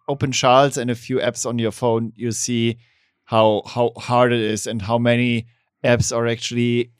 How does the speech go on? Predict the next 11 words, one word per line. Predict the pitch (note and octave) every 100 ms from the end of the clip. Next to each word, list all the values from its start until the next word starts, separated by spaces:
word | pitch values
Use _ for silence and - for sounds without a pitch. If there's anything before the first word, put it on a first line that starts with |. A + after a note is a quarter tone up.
| _
exposing, | A#2 - - C#3 C3+ B2+ B2 A#2+ A#2+ A#2+ - - -
or | A#2
A | G#2+ A2+
P | A#2+
Is | G#2 A#2+ B2 B2+
are | A2
actually | A#2 - C#3 -
exposing | A2+ - D3+ D#3+ C3+ C3
a | A#2
lot | B2 B2 B2+ A#2+
of, | A#2 A2 A2 -